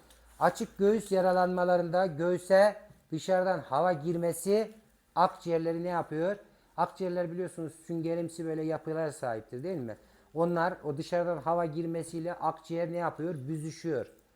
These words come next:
Dolayısıyla yeterli oksijen ya da yeterli solunum olmadığı için ne yapıyor? Hastanın yeterli, e, oksijenle beslenmesini engelliyor. Onun için ne yapılmak gerekiyor? E, ha-,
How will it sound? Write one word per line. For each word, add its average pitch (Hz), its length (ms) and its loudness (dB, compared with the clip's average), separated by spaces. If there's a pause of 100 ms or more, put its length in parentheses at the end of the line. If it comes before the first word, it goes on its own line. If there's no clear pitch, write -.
(360)
Dolayısıyla 170 720 2 (220)
yeterli 170 480 0
oksijen 160 640 -2
ya 151 140 -4
da 165 40 -2
yeterli 143 460 -4
solunum 139 420 -8
olmadığı 151 360 -4
için 175 400 -6 (300)
ne 160 80 -4
yapıyor? 170 380 -2
Hastanın 156 500 -4
yeterli, 156 680 -4 (360)
e, 120 140 -2
oksijenle 160 560 -2
beslenmesini 160 840 -2 (300)
engelliyor. 156 640 0
Onun 202 220 0
için 165 340 -4
ne 185 40 2
yapılmak 165 540 0
gerekiyor? 143 520 -2 (400)
E, 131 200 0
ha-, 131 200 -4